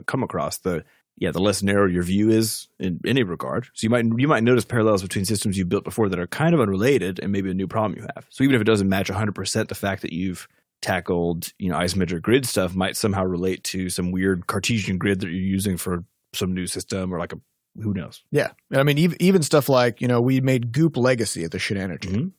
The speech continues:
Speaker 2: And I've been working on this, uh, game on, uh, on the Twitch stream at, over at twitch dot T V slash B Scotch, uh, on Saturday mornings, eight,
Speaker 1: Mm-hmm.
Speaker 2: eight A M to noon C D T.
Speaker 1: Plug, plug, plug.
Speaker 2: And the movement in that game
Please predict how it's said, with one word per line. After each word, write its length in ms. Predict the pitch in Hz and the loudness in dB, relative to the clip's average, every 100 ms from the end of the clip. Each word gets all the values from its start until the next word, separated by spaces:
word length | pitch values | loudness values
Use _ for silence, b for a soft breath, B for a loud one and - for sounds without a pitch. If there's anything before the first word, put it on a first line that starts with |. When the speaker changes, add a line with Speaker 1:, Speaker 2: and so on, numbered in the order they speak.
| - | -6
Speaker 2:
And 80 | 113 | -2
I've 80 | 120 | 2
been 100 | 120 | 4
working 240 | 156 147 | 4 4
on 140 | 131 123 | 2 4
this, 340 | 123 113 - | 4 2 0
uh, 300 | 120 101 104 110 | 0 2 0 0
game 280 | 127 135 123 | 2 2 2
on, 240 | 113 107 | 2 0
uh, 300 | 98 98 101 - | -2 -2 -4 -6
on 260 | - 104 101 | -6 -4 -2
the 160 | 95 95 | -4 0
Twitch 240 | 147 147 | 0 0
stream 320 | - 165 185 | 0 2 4
at, 100 | 156 | 2
over 180 | - 110 | 2 0
at 100 | - | -2
twitch 220 | - 127 | -4 0
dot 200 | 151 - | 2 0
T 160 | - 156 | 2 2
V 160 | 147 147 | 2 2
slash 280 | 139 127 | 4 2
B 200 | 131 160 | 4 4
Scotch, 460 | 151 165 165 208 - b b _ - | 4 6 4 4 -8 b b _ -2
uh, 140 | 107 | 0
on 60 | 107 | 0
Saturday 360 | 139 127 117 113 | 2 4 4 4
mornings, 400 | 113 139 165 - | 2 2 0 0
eight, 180 | 110 | 0
Speaker 1:
Mm-hmm. 120 | - 110 | 0 0
Speaker 2:
eight 100 | 110 | 4
A 120 | 107 | 4
M 140 | 113 | 2
to 200 | 120 113 | 0 0
noon 360 | 110 120 123 135 | 2 2 2 0
C 220 | 135 123 | 0 0
D 160 | 117 117 | 0 0
T. 240 | 131 170 - B B | 0 -2 -6 B B
Speaker 1:
Plug, 160 | 117 98 | -2 0
plug, 160 | 101 | -2
plug. 240 | 107 104 117 - - | 0 -2 -2 -8 0
Speaker 2:
And 800 | 117 123 123 120 120 110 - - _ _ - | 4 6 4 2 2 -2 -4 -8 _ _ 0
the 100 | 131 | 0
movement 640 | 123 143 240 170 123 117 - _ _ - | 4 4 4 4 2 2 -4 _ _ -2
in 180 | 147 151 | 2 4
that 260 | 135 110 | 2 2
game 520 | 123 165 127 104 123 | 2 4 4 2 -2